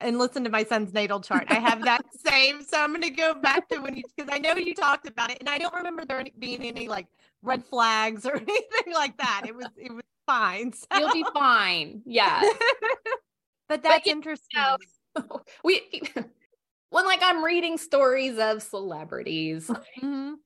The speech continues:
Speaker 2: who have had, like, multiple divorces or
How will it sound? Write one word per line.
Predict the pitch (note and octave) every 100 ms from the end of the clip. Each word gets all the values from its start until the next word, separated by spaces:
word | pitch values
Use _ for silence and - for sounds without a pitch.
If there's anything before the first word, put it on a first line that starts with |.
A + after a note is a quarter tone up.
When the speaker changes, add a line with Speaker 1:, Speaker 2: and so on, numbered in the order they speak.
| -
Speaker 2:
who | D4
have | C4+ A#3
had, | G#3+ G#3+ G#3
like, | G#3 F#3+ - _ _ _ _ _ _
multiple | C4 C#4+ D#4+ D#4 B3+ A3+ F3
divorces | F#3 E3+ E3+ D#3+ D#3+ E3 D#3 D#3+ D#3+
or | F#3 F3+ E3+ D#3+ D#3+ D#3+